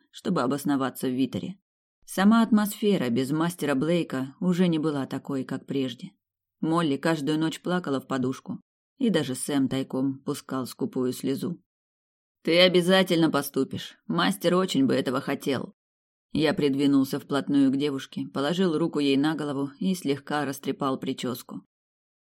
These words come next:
«Крис, негодяй, ты специально?» возмутилась она, уворачиваясь. «Я тебе булочек принесла, а ты?» «Спасибо. М-м, с вишнёвым конфитюром». Едва сунул нос в пакет, как у меня его отобрали.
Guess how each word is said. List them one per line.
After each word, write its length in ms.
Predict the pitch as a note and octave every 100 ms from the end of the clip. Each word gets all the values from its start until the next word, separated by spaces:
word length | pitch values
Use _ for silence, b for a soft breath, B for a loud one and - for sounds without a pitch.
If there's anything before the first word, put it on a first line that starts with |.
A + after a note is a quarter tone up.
| _
«Крис, 500 | F#4 F4 A#3 E3 -
негодяй, 560 | F4 D#4+ D4 A#3 A3+ E3+
ты 100 | C4+
специально?» 720 | - D4 F#4+ F#4 C#4 F3 C#3 - _ _ _
возмутилась 800 | D#3+ D#3+ C#3 D3+ C#3 D3+ C#3 C#3
она, 220 | C#3 C#3
уворачиваясь. 760 | C#3 D3 C#3+ C#3 C3 C3+ C3+ - _ _ _ -
«Я 180 | E4+
тебе 220 | B3+ G#3+ A3
булочек 480 | A3+ D#4+ C#4 A3
принесла, 500 | - A3+ A#3 A#3+ G#3+
а 60 | C4
ты?» 340 | - C4+ D#4 - _ _ _ _ _ _ -
«Спасибо. 1000 | - D#3 D3+ - F3 F3+ E3+ C3 B2+ C#3
М-м, 800 | F3+ G#3 A3 G#3+ G3 E3 C#3+ C#3+
с 100 | -
вишнёвым 680 | C#3 - G3+ A#3+ B3+ A#3 G#3+
конфитюром». 920 | G3+ G3+ F#3 G3 A3+ D4+ F3+ C3 - _ _ _ _ _ _ _
Едва 420 | - D3 F#3 B3+ B3
сунул 360 | A3+ G#3+ F3
нос 220 | F3 E3+
в 100 | - -
пакет, 480 | D3 - G3+ - - _
как 180 | E3 D#3+
у 60 | D3
меня 280 | D#3 E3+
его 200 | D3+ C#3+
отобрали. 580 | C#3 D#3 D#3+ D3+ B2+ A#2